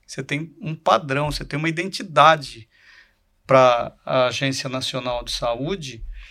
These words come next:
de como você se comporta naquele plano médico. Quando a gente vai pro móvel, a mesma coisa. Eu tenho um número,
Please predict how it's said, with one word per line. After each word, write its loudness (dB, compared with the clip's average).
de -4
como -2
você -4
se -4
comporta -2
naquele -8
plano -8
médico. -14
Quando 0
a 2
gente -2
vai 6
pro -4
móvel, 2
a 2
mesma 0
coisa. -4
Eu -4
tenho 0
um -2
número, 2